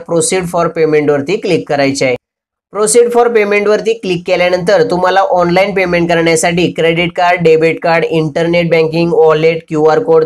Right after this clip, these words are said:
तसेच यूपीआय असे अनेक options मिळतील. तुम्हाला जो payment method option सोयीस्कर वाटेल तो option तुम्ही select करू शकता.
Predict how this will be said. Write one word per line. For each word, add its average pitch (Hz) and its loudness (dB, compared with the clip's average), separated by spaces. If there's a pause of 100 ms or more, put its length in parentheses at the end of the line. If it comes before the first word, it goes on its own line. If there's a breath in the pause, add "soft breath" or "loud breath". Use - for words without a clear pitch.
तसेच 185 -2
यूपीआय 160 0
असे - -2
अनेक 175 -2
options 165 -2
मिळतील. 139 0 (380 loud breath)
तुम्हाला 226 2
जो 214 2
payment 208 0
method 202 0
option 190 0
सोयीस्कर 185 -2
वाटेल 175 0
तो 180 0
option 165 0
तुम्ही 156 0
select 165 0
करू 147 0
शकता. 139 -6